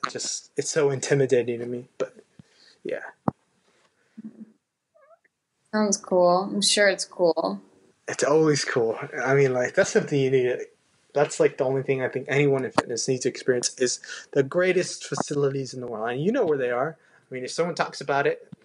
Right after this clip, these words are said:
Speaker 1: it's great. I mean, like, if they say it's the best, it's the best, it's the best. I mean, there's so many of them, but though, I mean, like, too many gyms to count. I mean, from Vegas, L A has the most, I think.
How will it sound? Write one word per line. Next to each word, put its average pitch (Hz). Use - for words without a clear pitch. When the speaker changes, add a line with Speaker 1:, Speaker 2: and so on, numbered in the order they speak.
Speaker 1:
it's 127
great. 143
I 113
mean, 127
like, -
if 127
they 139
say 135
it's 127
the 143
best, -
it's 135
the 135
best, 147
it's -
the 135
best. 143
I -
mean, 131
there's 143
so 180
many 135
of 117
them, 117
but 110
though, 113
I -
mean, 113
like, 113
too 180
many 143
gyms 127
to -
count. 123
I 117
mean, 117
from 139
Vegas, 139
L 151
A 156
has 135
the 123
most, 113
I 113
think. -